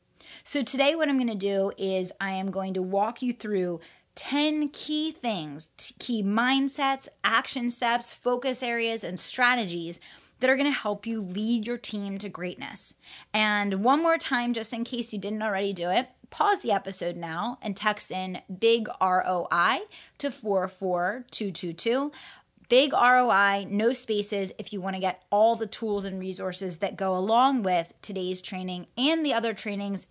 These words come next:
in the Big R O I series. So, let's dive in. Here we go. The first and most important aspect of leading your team to greatness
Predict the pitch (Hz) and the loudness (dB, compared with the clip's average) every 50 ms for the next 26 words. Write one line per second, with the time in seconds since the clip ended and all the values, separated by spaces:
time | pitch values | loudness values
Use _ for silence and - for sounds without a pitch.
0 | _ - 220 226 220 220 220 208 180 190 190 - - 180 180 175 175 170 165 160 | _ -6 -2 -2 0 0 -2 -2 -2 -4 -4 -2 -2 0 0 2 2 0 0 -2
1 | 165 165 - - 185 175 160 67 - - - - - _ _ - - - 294 208 | -4 -4 -6 -6 -4 -6 -6 -8 -10 -12 -12 -14 -14 _ _ -4 4 4 6 6
2 | - - - - _ _ _ _ _ _ _ _ _ _ _ _ _ _ _ _ | 4 0 -6 -16 _ _ _ _ _ _ _ _ _ _ _ _ _ _ _ _
3 | _ _ - 202 208 214 208 - - - 208 196 196 190 180 160 127 98 - - | _ _ -4 0 0 0 0 -2 0 2 2 4 4 2 0 -4 -6 -8 -12 -16
4 | - _ - 185 180 190 185 185 156 117 - - - - - - - - - - | -14 _ -6 -4 -4 -2 -2 -2 -2 -2 -4 -8 -12 -18 -18 -18 -16 -14 -16 -16
5 | - - - - 247 - - - - 330 339 359 370 339 - - - 247 240 233 | -18 -18 -6 -4 -4 -4 -4 -4 2 4 4 4 4 2 2 2 0 0 2 2
6 | 240 247 247 240 - 240 226 233 214 - - - 359 359 339 381 339 - - - | 2 2 2 0 -2 -2 -4 -4 -6 -8 -4 -2 -2 0 0 -4 -6 0 2 2
7 | 233 254 233 - - 190 165 156 - - - 202 226 233 247 269 285 320 320 285 | 2 2 0 -2 -2 -4 -4 -4 -6 -6 -4 -4 -4 -4 -4 -2 -2 -2 0 0
8 | 269 214 202 185 185 202 233 269 311 330 285 - - - 277 233 196 180 160 170 | 0 0 0 0 0 0 0 0 0 0 0 -2 -2 -2 -2 -2 -2 -2 -6 -8
9 | 185 - - 285 294 262 247 247 233 196 180 147 156 147 156 160 - - - | -6 -4 -2 -2 -2 0 2 2 2 2 0 -4 -8 -8 -6 -6 -6 -6 -8